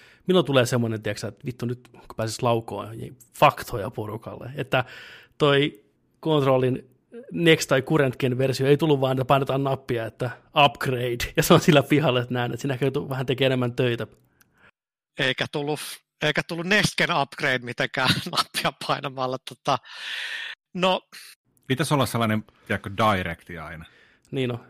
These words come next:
Speaker 3: Ilman filtteriä.
Speaker 1: Kattokaa tätä, vittu, mitä
Speaker 3: Niin.
Speaker 1: me tehdään.
Speaker 3: Niin vastataan teidän kommentteihin.
Speaker 1: Niin.
Speaker 3: Viisi minuuttia aina tulisi sieltä, niin.
Speaker 2: No, se oli, tiedätkö, silloinkin, kun teki pelaajaa, niin jengi on sillä, että no ette te tee mitään muuta kuin pelaa päivät pitkät.
Speaker 3: Niin
Speaker 2: Sitten
Speaker 3: just.
Speaker 2: mä olin, että mä niinku pelaan kaikista vähiten.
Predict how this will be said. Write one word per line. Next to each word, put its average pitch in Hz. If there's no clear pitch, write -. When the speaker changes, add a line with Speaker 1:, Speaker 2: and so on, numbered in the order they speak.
Speaker 3:
Ilman 135
filtteriä. 127
Speaker 1:
Kattokaa 175
tätä, 123
vittu, 180
mitä 156
Speaker 3:
Niin. 202
Speaker 1:
me 202
tehdään. 135
Speaker 3:
Niin 160
vastataan 127
teidän 120
kommentteihin. 107
Speaker 1:
Niin. 110
Speaker 3:
Viisi 139
minuuttia 101
aina 82
tulisi 90
sieltä, 78
niin. 80
Speaker 2:
No, 208
se -
oli, 208
tiedätkö, 202
silloinkin, 170
kun 151
teki 151
pelaajaa, 123
niin 139
jengi 127
on 127
sillä, 131
että 139
no 156
ette 143
te 147
tee 147
mitään 131
muuta 131
kuin -
pelaa 120
päivät 117
pitkät. 123
Speaker 3:
Niin 104
Speaker 2:
Sitten 170
Speaker 3:
just. 170
Speaker 2:
mä 165
olin, 160
että 160
mä 165
niinku 165
pelaan 156
kaikista 147
vähiten. 127